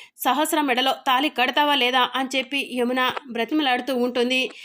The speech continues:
ఇక విహారి ఏం చేయాలో అర్థం కాక డాక్టర్ దగ్గర ఉన్న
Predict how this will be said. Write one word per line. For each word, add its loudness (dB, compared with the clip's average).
ఇక -2
విహారి 0
ఏం 0
చేయాలో 2
అర్థం 0
కాక 2
డాక్టర్ 0
దగ్గర 0
ఉన్న 0